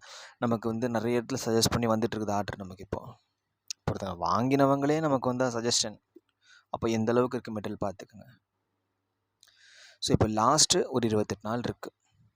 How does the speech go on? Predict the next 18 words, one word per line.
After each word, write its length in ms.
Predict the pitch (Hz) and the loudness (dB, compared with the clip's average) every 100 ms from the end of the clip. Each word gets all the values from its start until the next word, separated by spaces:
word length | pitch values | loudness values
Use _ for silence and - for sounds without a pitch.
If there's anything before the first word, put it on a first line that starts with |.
| _ _ - - - | _ _ -20 -20 -12
நான் 140 | 107 | -4
என்ன 180 | 107 135 | 0 2
சொல்றேன் 400 | 147 127 117 120 | 2 2 -2 -4
அப்படின்னா, 400 | - 104 101 120 - _ _ - _ | -4 -6 -6 -10 -10 _ _ -20 _
எதுவுமே 320 | 110 120 143 143 | -2 0 2 4
படிக்காம 540 | 131 127 123 131 139 - - - - | 4 2 0 0 -2 -4 -14 -14 -10
கச்சா 260 | - 107 110 | -6 -2 -2
முச்சான்னு 300 | 104 - 117 107 | -2 -4 2 2
படிக்கிறது 300 | 104 104 98 | 2 -4 -4
பதிலா, 300 | 95 95 120 - - | -4 -2 -4 -6 -14
இது 160 | 87 | -8
ஒ-, 160 | 98 104 | -6 -4
இது 160 | 107 104 | -4 2
போல 160 | 127 | 2
ஒரு 120 | 143 | 2
மெட்டீரியல் 260 | 117 113 117 | 0 -4 -4
வாங்கி 340 | 107 104 113 - - 104 | -4 -6 -12 -16 -12 -8
படிக்கலாம். 340 | 98 92 90 | -6 -2 -2